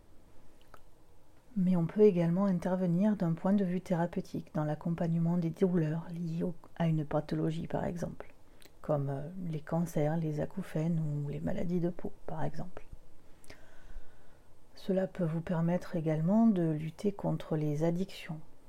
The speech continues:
l'alcool, la cigarette, et cetera, les phobies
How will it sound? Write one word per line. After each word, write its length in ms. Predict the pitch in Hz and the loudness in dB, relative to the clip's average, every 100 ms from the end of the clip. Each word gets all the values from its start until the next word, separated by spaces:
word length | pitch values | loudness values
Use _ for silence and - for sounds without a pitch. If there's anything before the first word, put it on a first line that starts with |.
| - - | -12 -2
l'alcool, 580 | 151 147 - - 147 143 | 0 0 -2 -4 0 0
la 140 | 147 143 | -2 -4
cigarette, 640 | - - 147 143 156 - | -6 -2 -2 -2 -6 -6
et 40 | |
cetera, 400 | 170 - - 151 185 - - - - - - - - - - | -8 -8 -6 -6 -6 -8 -10 -14 -16 -16 -16 -16 -16 -16 -2
les 180 | 185 165 | 2 2
phobies 420 | - 196 170 - | 2 2 2 -2